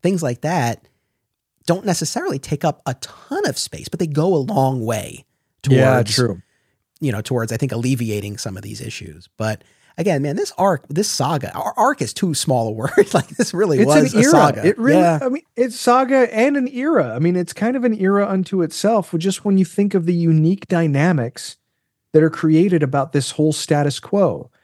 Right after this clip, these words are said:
Speaker 2: It was very different territory. And because I think in hindsight, it is viewed as inoffensive at best, it just gets forgotten. It would almost be more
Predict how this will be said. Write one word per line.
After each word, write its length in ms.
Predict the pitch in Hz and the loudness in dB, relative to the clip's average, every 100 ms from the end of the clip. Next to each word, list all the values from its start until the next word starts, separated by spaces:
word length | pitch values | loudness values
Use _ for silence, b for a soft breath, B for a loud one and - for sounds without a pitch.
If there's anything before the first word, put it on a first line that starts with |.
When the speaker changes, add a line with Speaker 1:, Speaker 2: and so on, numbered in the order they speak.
| _ - | _ -6
Speaker 2:
It 100 | 214 | -4
was 240 | 269 254 | -2 -2
very 500 | 190 151 165 196 208 | 0 2 4 4 2
different 420 | 151 160 151 151 127 | 2 2 2 -4 -2
territory. 840 | 151 180 180 - 113 98 98 127 _ _ _ _ _ | -2 -2 -2 -4 -4 -4 -6 -8 _ _ _ _ _
And 480 | 151 147 147 151 139 | 0 2 2 0 0
because 1000 | 156 139 - 185 190 190 185 165 160 - _ _ _ _ _ _ _ | 0 -2 0 2 4 4 2 -2 -6 -14 _ _ _ _ _ _ _
I 60 | 143 | -2
think 260 | 135 175 170 | 2 2 4
in 80 | |
hindsight, 680 | 139 - 156 185 165 170 147 | 0 2 2 2 2 2 2
it 120 | 147 | 2
is 140 | 139 123 | 0 -2
viewed 360 | 120 147 160 | -4 0 2
as 200 | 151 131 | 4 2
inoffensive 840 | 131 151 165 143 - 156 170 165 135 | -2 0 0 0 0 0 2 0 0
at 200 | 120 117 | -2 0
best, 380 | 156 190 - 151 | 2 2 -2 -6
it 80 | 147 | -4
just 200 | 147 - | -6 -2
gets 180 | 151 139 | -4 -2
forgotten. 560 | - 147 147 - 104 95 | -2 2 2 2 -4 -6
It 120 | 120 | 0
would 120 | 139 | 0
almost 480 | 143 165 190 190 160 | 2 2 4 2 2
be 120 | 165 | 2
more 580 | 151 135 151 151 147 135 | 4 4 4 2 2 -2